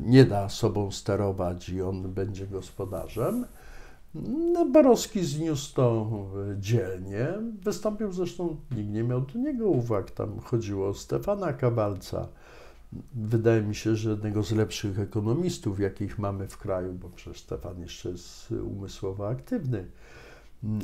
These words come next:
niezwiązanego z lewicą, bo Kawalec nigdy nie był lewicowy, ale profesjonalista, znał się na finansach pu-,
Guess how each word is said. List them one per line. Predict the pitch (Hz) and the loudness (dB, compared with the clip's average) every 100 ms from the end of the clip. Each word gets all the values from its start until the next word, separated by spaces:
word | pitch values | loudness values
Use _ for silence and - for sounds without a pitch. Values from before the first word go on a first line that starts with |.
| - | 6
niezwiązanego | 135 135 110 117 120 113 113 110 107 107 110 113 | 10 12 10 8 6 6 6 6 2 6 6 6
z | 110 | 6
lewicą, | 131 175 240 - 101 95 95 | 4 6 2 0 -2 -2 -6
bo | |
Kawalec | - 104 101 101 95 - | -6 -4 0 0 -2 -4
nigdy | 101 95 101 | -6 -4 -4
nie | 104 | -4
był | 95 104 | -2 0
lewicowy, | 107 143 180 - 254 117 95 - | 0 0 -2 2 2 4 0 0
ale | - 190 240 | 4 6 4
profesjonalista, | - 254 233 208 - 143 117 113 110 - 127 | 4 2 4 4 4 4 6 6 4 4 4
znał | 110 101 95 | 4 0 -2
się | - | -8
na | 95 90 | -8 -10
finansach | 95 90 87 90 90 - | -10 -10 -8 -10 -10 -10
pu-, | 98 107 101 | -12 -10 -10